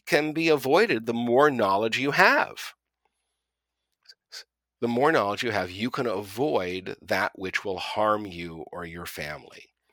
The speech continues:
And the bus-, again, going back to my tenth graders, which has been the proving ground for so many of my ideas over the years,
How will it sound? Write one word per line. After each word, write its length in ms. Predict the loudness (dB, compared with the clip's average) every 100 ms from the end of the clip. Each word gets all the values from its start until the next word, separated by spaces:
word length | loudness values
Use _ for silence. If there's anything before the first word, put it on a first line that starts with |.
| _ _ _ -20 -10
And 120 | -6
the 60 |
bus-, 260 | -2 -2 -2 -6 -10
again, 380 | -10 -2 -2 -2
going 220 | -4 -6
back 180 | -2 -4
to 60 | -6
my 120 | -10
tenth 280 | -4 -4 -4
graders, 400 | -8 -8 -10 -12
which 120 | -8
has 120 | -10 -10
been 180 | -14
the 60 | -14
proving 400 | -10 -6 -4 -4
ground 300 | -6 -10 -10
for 80 | -10
so 220 | -8 -6
many 260 | -8 -10 -12
of 120 | -10
my 140 | -10
ideas 480 | -10 -8 -8 -6 -8
over 220 | -10 -14
the 100 | -16
years, 580 | -10 -8 -8 -10 -12 -14